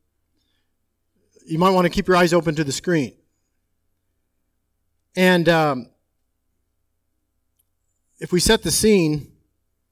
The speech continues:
um, to be honest, it sounds like very stinging statements from Jesus.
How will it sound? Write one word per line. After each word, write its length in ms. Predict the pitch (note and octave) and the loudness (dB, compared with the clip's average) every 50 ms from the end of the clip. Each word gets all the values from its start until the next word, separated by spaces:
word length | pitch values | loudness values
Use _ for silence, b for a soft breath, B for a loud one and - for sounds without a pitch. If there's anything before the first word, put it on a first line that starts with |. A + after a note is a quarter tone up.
| _ _ _ _ _ _ _ _ _ _ _ _ - | _ _ _ _ _ _ _ _ _ _ _ _ -14
um, 600 | D3+ D3+ D3+ C#3+ C#3 C3+ B2+ A#2+ A2+ G#2+ - _ _ | -10 -8 -8 -8 -8 -10 -12 -14 -18 -20 -20 _ _
to 80 | - D#3 | -4 0
be 120 | E3+ F3+ | 2 4
honest, 500 | F#3 G3+ A3+ G#3+ F#3 D#3+ D#3 - - - - _ _ - | 4 6 4 2 2 0 -4 -6 -10 -14 -20 _ _ -14
it 140 | D#3+ D#3 - | -12 -8 -4
sounds 360 | - F#3+ F3+ F#3+ G3+ F#3 D#3 | -2 0 0 0 0 -2 0
like 180 | F3 E3+ D#3 C3+ | -2 -2 -2 -2
very 340 | C3 D#3 E3+ F3+ F3 D#3+ C#3+ | -2 -2 0 2 2 0 0
stinging 580 | - - - - F#3 F#3 F#3 F#3 F3 D#3+ C#3 | -2 -4 -2 0 0 2 2 2 0 0 -2
statements 480 | A#2+ - - E3+ F3+ E3 D3+ C#3 B2+ - | -2 -2 0 0 0 0 -2 -6 -8 -8
from 200 | - D3+ C3+ B2 | -8 -8 -8 -6
Jesus. 580 | B2 D#3 E3 D#3 - - - - - - - | -4 -4 -4 -4 -6 -10 -16 -18 -18 -18 -20